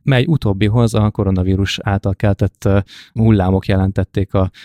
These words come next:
a lehetőséget, ami miatt ebbe belevágtak. Nekem volt egy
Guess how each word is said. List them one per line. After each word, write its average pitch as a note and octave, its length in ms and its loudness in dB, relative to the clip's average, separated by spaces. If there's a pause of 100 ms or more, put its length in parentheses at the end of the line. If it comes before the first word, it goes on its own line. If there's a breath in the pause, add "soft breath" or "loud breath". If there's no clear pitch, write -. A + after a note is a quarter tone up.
(120)
a - 60 -2
lehetőséget, F#2+ 760 0
ami F#2 120 0
miatt F#2 300 0
ebbe F#2+ 160 -2
belevágtak. F2+ 640 -2 (380 loud breath)
Nekem A#2+ 540 0
volt A#2+ 300 0
egy G#2 220 -2